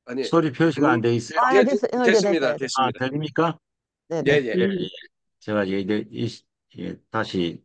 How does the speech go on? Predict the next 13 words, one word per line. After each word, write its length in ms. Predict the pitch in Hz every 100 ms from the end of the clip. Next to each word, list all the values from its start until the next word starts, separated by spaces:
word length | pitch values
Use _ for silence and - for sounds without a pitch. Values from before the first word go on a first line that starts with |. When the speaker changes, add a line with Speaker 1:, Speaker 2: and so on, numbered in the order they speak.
| _
Speaker 2:
세팅을 440 | - 117 117 110
하는 240 | 87 92 87
바람에 520 | 82 73 80 104 - _ _ _ _ - _ _
Speaker 1:
네, 240 | 123 107
네. 120 | 90 80
Speaker 2:
예, 120 | 80 _
죄송합니다. 600 | 90 - 87 76 71 - _ _ _ _
방황한 480 | - 117 123 123 123
시간의 440 | 117 139 127 110 101
양이 500 | 104 107 101 90 - _ _ _
많았다고 640 | - 101 117 117 107 98 87
해서 340 | 95 92 90
준비의, 640 | - 107 110 107 95 -